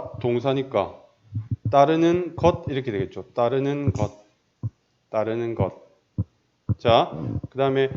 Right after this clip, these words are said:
따르는 여기 것은요. 뭐 어떤 따르는 일 같은 의미가 되겠죠. 무슨 일이 그 다음에 따라 일어나는지. 또 what은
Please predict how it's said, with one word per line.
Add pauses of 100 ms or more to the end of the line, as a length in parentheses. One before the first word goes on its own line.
(260)
따르는
여기
것은요.
뭐 (240)
어떤
따르는
일
같은
의미가
되겠죠. (560)
무슨
일이 (140)
그
다음에
따라
일어나는지. (280)
또 (520)
what은